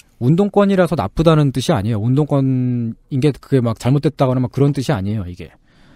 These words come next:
그러니까 사실 이건 모두가 다 알고 있는 비밀인데 운동권의 의제는 그 심도 깊은 연구 성과를 가지고 전략적으로 잘 세워진 경우가 없거든요. 그, 그러니까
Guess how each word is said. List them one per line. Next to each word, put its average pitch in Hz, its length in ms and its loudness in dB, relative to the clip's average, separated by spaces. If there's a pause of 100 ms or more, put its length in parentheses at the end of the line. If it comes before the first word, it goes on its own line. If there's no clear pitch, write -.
(360)
그러니까 151 100 -6
사실 175 360 2
이건 143 240 2
모두가 135 380 0
다 156 180 0
알고 139 220 2
있는 147 160 4
비밀인데 113 720 -2 (440)
운동권의 170 1400 4
의제는 120 720 0
그 - 100 -8
심도 208 340 0
깊은 190 300 0
연구 139 220 2
성과를 160 380 0
가지고 123 560 -2
전략적으로 160 540 0
잘 110 200 -6
세워진 151 360 0
경우가 104 340 -2
없거든요. 107 640 -4
그, 120 180 -10
그러니까 123 340 -2